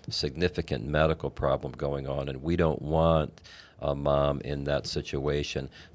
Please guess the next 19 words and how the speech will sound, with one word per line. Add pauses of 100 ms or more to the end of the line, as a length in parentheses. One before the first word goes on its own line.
to
also
have
to
worry
about
her
brakes
or
to
be
in
a
situation
where
she
or
her
children